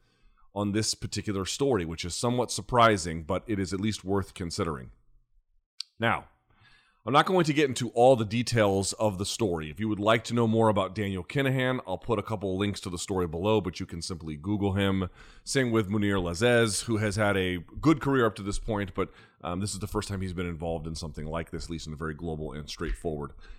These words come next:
kind of way. But the basic idea would be as follows. Kinahan is believed to be basically an Irish mobster, certainly an Irish national, living in Dubai. Um, just last week,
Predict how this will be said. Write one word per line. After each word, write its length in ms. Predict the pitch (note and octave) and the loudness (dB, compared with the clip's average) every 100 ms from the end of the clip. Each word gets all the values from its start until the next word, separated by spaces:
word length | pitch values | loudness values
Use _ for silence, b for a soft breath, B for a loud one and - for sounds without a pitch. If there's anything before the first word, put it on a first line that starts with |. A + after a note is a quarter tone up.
| b - | b -6
kind 320 | A2 F2 E2 | -4 -2 -4
of 120 | D#2+ | 0
way. 240 | C#3+ C3+ | 6 6
But 160 | A#2 A#2+ | 6 0
the 80 | B2+ | 2
basic 360 | C3 B2+ A2+ | 2 2 0
idea 460 | A2 G2+ F2+ F#2+ F2+ | 0 0 0 -2 -2
would 160 | F#2 D2+ | -2 -6
be 240 | D#2 C#2+ | -8 -8
as 180 | D2+ - | -10 -2
follows. 540 | A#2+ G#2 C#2+ B1 - _ _ _ - | 2 2 2 -10 -18 _ _ _ 4
Kinahan 600 | E3+ F3 C#3 A2+ A#2+ B2+ | 6 6 6 4 2 0
is 520 | A2 G#2 G#2 G2 F2+ - A2 | 2 4 4 2 -4 -6 -2
believed 640 | B2+ A#2+ A#2 D3+ D#3+ - - | 0 2 2 2 0 -4 -4
to 100 | A#2+ | -2
be 360 | F#2 F2 F#2 - - | -2 -4 -4 -8 -4
basically 640 | - A2 A#2+ G#2+ G#2 G#2 G#2 | 0 2 0 0 2 2 0
an 100 | F#2+ | -4
Irish 420 | F2 G2 G2+ F#2+ F#2+ | 0 2 2 0 0
mobster, 640 | F#2+ G2 F#2+ - E2+ E2+ | 2 2 0 -4 -4 -4
certainly 240 | B2+ A2 | -4 -2
an 60 | G2 | -2
Irish 340 | G2 F#2+ F2+ | -2 -2 -4
national, 560 | G2 G2 G2 - E2+ E2+ | -4 -2 -4 -6 -6 -4
living 320 | F#2+ G2+ G2 | -4 -4 -4
in 260 | F2+ F2+ E2 | -6 -6 -6
Dubai. 680 | F2+ D#2 E2+ F2+ C#2 B1+ - b b b D2+ | -8 -4 -2 0 -2 -8 -18 b b b -8
Um, 240 | F2 F2 | -6 -2
just 220 | G#2+ G#2+ | -2 2
last 280 | G#2+ G2 - | 2 2 2
week, 320 | G#2 A#2 - | 2 2 -2